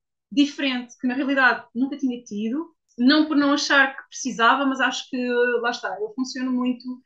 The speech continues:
não sou muito impulsiva, mas preciso de gatilhos. E então, o primeiro gatilho foi aquele: é, "Miúda, eh, podes morrer." E eu, "Epá, preciso de ajuda, <laughs> preciso de falar com alguém sobre isto." Então aquilo foi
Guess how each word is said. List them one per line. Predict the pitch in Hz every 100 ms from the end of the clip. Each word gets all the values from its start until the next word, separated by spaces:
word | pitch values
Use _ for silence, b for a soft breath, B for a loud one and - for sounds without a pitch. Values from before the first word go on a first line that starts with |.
| _ _
não | 233
sou | 254 277
muito | 277 269 277 269 254
impulsiva, | 247 247 240 240 - 233 233 262 320 392 - _ _
mas | - 233
preciso | - - 269
de | 226 269
gatilhos. | 277 262 214 - - _ _ _ _ _ -
E | 208 226
então, | 233 247 254 269 262 _ _ _ _ _
o | 196
primeiro | 247 262 277
gatilho | 269 277 262
foi | - 269
aquele: | 262 220 180 170 170 -
é, | 208 202
"Miúda, | 214 185 185 180 _
eh, | 208 190
podes | 190 226 208
morrer." | 202 202 175
E | 180 208
eu, | 311 349
"Epá, | - 190
preciso | - 220
de | 233
ajuda, | 226 208
<laughs> | - 508 508
preciso | - 269 240
de | -
falar | 262 240 226
com | 226
alguém | 233 226 233
sobre | 269 208
isto." | 180 - - B B B B B
Então | 202 226
aquilo | 247 247
foi | 240 254 262 262